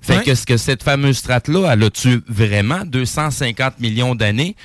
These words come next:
Speaker 1: où ils se sont fourrés avec le senseur, qu'est-ce que ça voulait vraiment dire ?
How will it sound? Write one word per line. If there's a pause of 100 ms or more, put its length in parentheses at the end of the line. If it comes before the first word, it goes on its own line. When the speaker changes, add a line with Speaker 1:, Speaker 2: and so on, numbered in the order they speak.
(200)
Speaker 1:
où
ils
se
sont
fourrés
avec
le
senseur,
qu'est-ce
que
ça
voulait
vraiment
dire ?